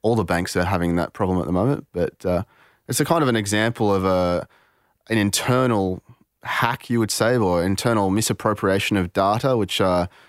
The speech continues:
led to some significant, uh, loss of funds and a significant damage to reputation.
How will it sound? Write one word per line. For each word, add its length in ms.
led 180
to 60
some 240
significant, 720
uh, 140
loss 240
of 80
funds 480
and 160
a 100
significant 520
damage 320
to 60
reputation. 800